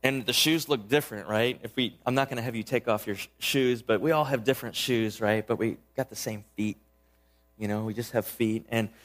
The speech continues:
and so we take off our shoes, you know, receiving the grace of Jesus, washing our feet, and then, you know, Church Without Shoes, then ex-, going barefoot to, uh,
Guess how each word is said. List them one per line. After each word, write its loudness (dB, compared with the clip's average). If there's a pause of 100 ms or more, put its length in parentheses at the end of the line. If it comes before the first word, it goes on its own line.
(220)
and -2
so 0
we 0
take 2
off 2
our 2
shoes, 0 (380)
you 0
know, 2
receiving 0
the -6
grace 2
of -10
Jesus, -2
washing 0
our 0
feet, 0
and -4
then, 0 (440)
you -4
know, 0
Church -2
Without 4
Shoes, -2
then 0
ex-, -4 (140)
going 4
barefoot 2
to, 0
uh, -4